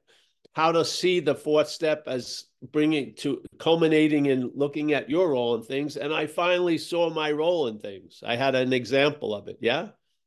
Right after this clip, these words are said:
It was mind-boggling. It was like a row of lights going on. <laughs>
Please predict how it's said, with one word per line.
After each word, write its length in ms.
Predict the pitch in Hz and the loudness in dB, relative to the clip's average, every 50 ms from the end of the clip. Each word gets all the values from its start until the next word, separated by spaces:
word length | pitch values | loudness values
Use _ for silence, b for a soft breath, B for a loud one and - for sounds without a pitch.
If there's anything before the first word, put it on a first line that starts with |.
| _ _ - | _ _ -4
It 60 | 143 | 0
was 180 | 147 151 123 | 0 0 2
mind-boggling. 840 | 131 143 147 156 165 165 156 117 120 113 113 110 104 104 104 98 - - - | 2 2 4 4 4 2 2 0 -2 -2 -2 -4 -6 -10 -12 -12 -14 -14 -4
It 60 | - | 0
was 240 | 120 127 127 127 - | 2 2 2 2 2
like 180 | 147 143 139 139 | 2 2 4 4
a 100 | 139 123 | 2 4
row 340 | 120 139 151 165 160 156 147 | 6 6 6 8 8 8 6
of 140 | 131 113 | 6 4
lights 340 | 135 143 143 147 156 156 - | 2 2 2 2 0 -4 -8
going 360 | - 120 110 107 104 104 104 | -6 -6 -4 -4 -4 -6 -6
on. 320 | 101 104 101 98 98 95 90 | -6 -6 -6 -8 -10 -12 -14
<laughs> 40 | - | -18